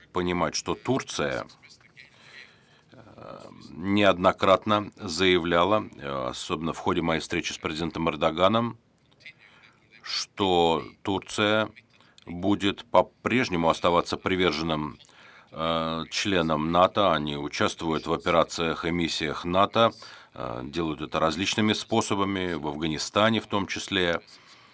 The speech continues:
а также, м, тем, что касается Черноморского региона. Мы уже обсуждали это с президентом Эрдоганом в ходе моего визита.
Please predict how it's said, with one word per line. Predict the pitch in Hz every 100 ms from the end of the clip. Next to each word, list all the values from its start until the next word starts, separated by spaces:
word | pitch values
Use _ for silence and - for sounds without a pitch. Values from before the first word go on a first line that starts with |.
| - - _
а | 82 101
также, | - 87 87 82 90 87 87 _ _ - _ - - _ _ -
м, | 73 71 69 69 - - _ _ -
тем, | 98 95
что | - - 90 87
касается | 85 87 - 101 90 85 - 90 85 82 82 73 -
Черноморского | - 95 95 104 95 - 87 80
региона. | 78 80 76 71 69
Мы | 78
уже | 82 85
обсуждали | 78 - - 85 78 80 76
это | 71 71 76 73 67 65
с | -
президентом | - 82 78 76 80 82
Эрдоганом | 76 82 82 113 113
в |
ходе | - 110
моего | 107 107 104 98
визита. | 101 90 101 98 92